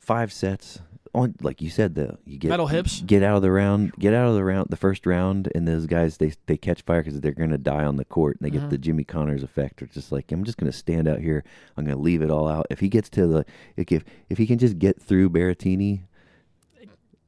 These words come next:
Speaker 2: <coughs> Good luck.
Speaker 1: then Kokkinakis
Speaker 2: Take invoice.
Speaker 1: at home.
Speaker 2: Good luck.
Speaker 1: Good luck.
Speaker 2: <laughs> All right, I'll take Berrettini in
Speaker 1: Then
Speaker 2: four. I got a four. I think Murray gets a set. I mean, Murray's,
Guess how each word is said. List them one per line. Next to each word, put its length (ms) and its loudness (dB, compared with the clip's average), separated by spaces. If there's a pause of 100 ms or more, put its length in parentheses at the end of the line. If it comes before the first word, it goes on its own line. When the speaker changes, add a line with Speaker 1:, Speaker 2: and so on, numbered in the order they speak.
Speaker 2:
<coughs> 300 0 (1400)
Good 160 8
luck. 440 2 (220)
Speaker 1:
then 220 6
Kokkinakis 1000 2
Speaker 2:
Take 220 -2
invoice. 420 -2
Speaker 1:
at 200 4
home. 400 4 (280)
Speaker 2:
Good 160 -8
luck. 280 -10
Speaker 1:
Good 160 8
luck. 360 6 (600)
Speaker 2:
<laughs> 0 - (760)
All 100 0
right, 200 4
I'll 140 4
take 220 0
Berrettini 500 -2
in 340 -6 (260)
Speaker 1:
Then 240 4
Speaker 2:
four. 360 2 (180)
I 80 0
got 120 2
a 40 -2
four. 260 2
I 60 6
think 140 4
Murray 160 6
gets 120 2
a 40 0
set. 360 4
I 60 0
mean, 120 2
Murray's, 280 4